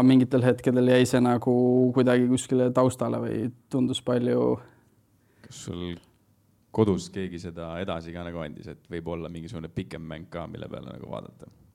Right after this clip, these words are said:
Speaker 1: Ma olin hästi jäärapäine, ma teadsin, mida ma teha tahan. Ja ausalt öeldes mul ei olnud selles mõttes, mul olid eesmärgid, mida ma tahtsin saavutada, aga, aga need eesmärgid olid puhtalt nagu isiklikud, äh,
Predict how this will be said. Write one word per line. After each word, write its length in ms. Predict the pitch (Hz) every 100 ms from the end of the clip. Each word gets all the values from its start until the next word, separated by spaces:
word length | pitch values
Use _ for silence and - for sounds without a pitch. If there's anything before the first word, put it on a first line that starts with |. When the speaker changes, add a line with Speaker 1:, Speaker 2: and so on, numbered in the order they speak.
| _ - - -
Speaker 1:
Ma 160 | 131
olin 100 | 139
hästi 240 | 143 143 139
jäärapäine, 480 | 139 120 123 123 123
ma 80 | 123
teadsin, 420 | 127 120 - 120
mida 160 | 120
ma 120 | 123 127
teha 220 | 123 117
tahan. 240 | 117 113 - _ _ _ _ - -
Ja 240 | - 131 127 127
ausalt 340 | 143 139 123 127
öeldes 240 | 123 120
mul 220 | 131 127 131
ei 80 |
olnud 240 | 135 127 120
selles 240 | 131 123
mõttes, 460 | 123 120 127 120 - - - - - - - _ _ _ _ 151
mul 140 | 143
olid 140 | 135 196
eesmärgid, 640 | 220 156 151 143 139 - 110
mida 180 | 135 139
ma 140 | 131 127
tahtsin 240 | 127 135
saavutada, 600 | 127 180 147 127 131 127 127 110 - -
aga, 720 | - 127 120 123 120 120 127 123 123 120
aga 300 | 131 123 123
need 140 | 123 135
eesmärgid 480 | 131 127 120 120 120
olid 160 | 120
puhtalt 480 | - 135 - 117 113
nagu 240 | 120 120 127
isiklikud, 640 | 127 - 120 117 113 -
äh, 320 | 123 120 120